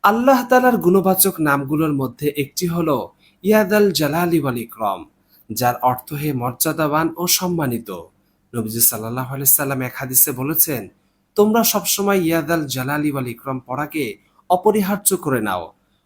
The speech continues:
অর্থাৎ সবসময় এ নাম পড়ার প্রতি নির্দেশ দেওয়া হয়েছে। হাদিসে এই দোয়া পাঠ করার জন্য উৎসাহিত করা হয়েছে। বিশেষ করে যখন কোনো ব্যক্তি কোনো কঠিন পরিস্থিতিতে পড়ে, তখন এই দোয়া পাঠ করে আল্লাহ তাআলার কাছে সাহায্য চাইতে পারে।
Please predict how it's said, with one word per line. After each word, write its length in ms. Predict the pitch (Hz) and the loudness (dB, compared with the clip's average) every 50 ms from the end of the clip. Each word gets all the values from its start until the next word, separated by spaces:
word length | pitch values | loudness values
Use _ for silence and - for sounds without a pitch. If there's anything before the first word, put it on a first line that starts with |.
| _ - | _ -4
অর্থাৎ 320 | - 190 - - 233 226 | -4 -2 -2 0 0 2
সবসময় 520 | - - - 214 202 - - 208 208 214 202 | 2 2 2 2 0 0 -2 0 0 0 2
এ 140 | 165 185 | 4 2
নাম 240 | 170 160 151 151 156 | 2 2 0 -2 -4
পড়ার 260 | 151 151 147 151 151 | -2 0 0 0 0
প্রতি 240 | 151 - 170 - 170 | -2 -8 -6 -4 -4
নির্দেশ 480 | 151 135 123 110 - 143 143 131 - - | -2 -4 -4 -6 -6 -6 -2 -2 -4 -4
দেওয়া 180 | 127 120 107 | -4 -8 -8
হয়েছে। 580 | 98 107 107 104 - - - 101 90 85 78 _ _ _ _ _ _ _ _ _ | -6 -8 -10 -6 -4 -4 -4 -4 -6 -12 -14 _ _ _ _ _ _ _ _ _
হাদিসে 420 | - - 120 110 117 113 - - | -10 -8 -6 -2 0 2 2 0
এই 120 | 117 110 110 | 0 -6 -8
দোয়া 200 | 110 120 120 117 | -6 -6 -8 -6
পাঠ 280 | 117 - 113 110 - - | -4 -4 -6 -6 -6 -8
করার 240 | 135 131 135 131 131 | -8 -6 -6 -6 -6
জন্য 280 | - 143 143 147 151 - | -6 -4 -4 -4 -6 -6
উৎসাহিত 460 | 156 151 151 - - 175 170 165 - | -6 -4 -4 -4 -4 -4 -4 -6 -6
করা 260 | 151 - 123 113 110 | -8 -8 -6 -6 -6
হয়েছে। 540 | 101 104 104 101 98 - - 101 90 80 - _ _ _ _ _ _ _ _ _ - | -6 -8 -10 -6 -4 -4 -4 -4 -6 -12 -12 _ _ _ _ _ _ _ _ _ -4
বিশেষ 380 | 165 202 190 - 240 226 - | -2 0 0 2 0 0 -2
করে 200 | - - 220 214 | -2 -2 -2 -2
যখন 340 | 196 - 170 151 - 180 175 | 0 -2 -4 -2 -2 -2 -2
কোনো 240 | 175 175 175 175 151 | -2 -2 -2 -2 0
ব্যক্তি 340 | 120 135 131 - - - 147 | 0 -2 -2 -2 -4 -8 -6
কোনো 220 | 143 151 147 151 | -4 -4 -6 -6
কঠিন 340 | 143 - 131 120 - 151 147 | -6 -6 -10 -8 -8 -8 -8
পরিস্থিতিতে 680 | 139 - 127 123 135 - - - 160 - 175 170 175 170 | -8 -10 -8 -4 -2 -2 -2 -2 -2 -4 -6 -6 -6 -6
পড়ে, 400 | - 170 165 165 147 117 - - _ _ _ _ _ _ _ - | -4 -2 -2 0 -2 -4 -6 -10 _ _ _ _ _ _ _ -2
তখন 240 | 202 196 208 220 | -2 0 0 0
এই 240 | 160 - 180 180 175 | 2 4 4 4 4
দোয়া 120 | 180 180 170 | 4 0 0
পাঠ 280 | 175 - 139 135 - | 0 0 -2 -2 -2
করে 220 | - - 156 165 - | -6 -6 -6 -4 -4
আল্লাহ 360 | 131 131 135 143 151 139 135 - | -4 -4 -4 -4 -6 -6 -8 -8
তাআলার 220 | 139 131 135 131 | -6 -4 -4 -6
কাছে 420 | - - 120 117 117 - - 156 | -6 -6 -6 -4 -4 -4 -4 -4
সাহায্য 440 | 151 - - 135 143 143 139 - 151 | -4 -6 -4 -4 -6 -4 -2 -2 -2
চাইতে 320 | 143 135 123 110 - - 107 | -2 -2 -4 -6 -8 -10 -10
পারে। 380 | - 107 104 98 90 85 82 | -6 -6 -6 -6 -8 -12 -14